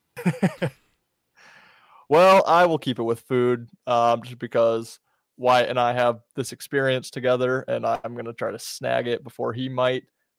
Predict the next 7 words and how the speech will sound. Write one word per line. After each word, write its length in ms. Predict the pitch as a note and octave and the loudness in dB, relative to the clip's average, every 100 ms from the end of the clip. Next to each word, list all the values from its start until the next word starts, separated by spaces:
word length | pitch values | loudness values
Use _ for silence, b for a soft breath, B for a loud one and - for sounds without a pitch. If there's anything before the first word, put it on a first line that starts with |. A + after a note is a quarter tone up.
| _ | _
Uh, 400 | A#2+ A#2 A2+ A2+ - _ _ _ _ _ _ _ _ _ _ | -8 -6 -6 -6 -10 _ _ _ _ _ _ _ _ _ _
it 100 | C#3+ | 0
is 240 | D#3 C#3+ A#2+ | 4 2 0
the 120 | B2+ | -2
Pocky 520 | B2+ A2+ - A#2 A2+ - | 0 0 -2 -8 -8 -4
One 260 | B2+ A#2+ | 0 0
Chip 300 | - A#2 - | 0 -4 -4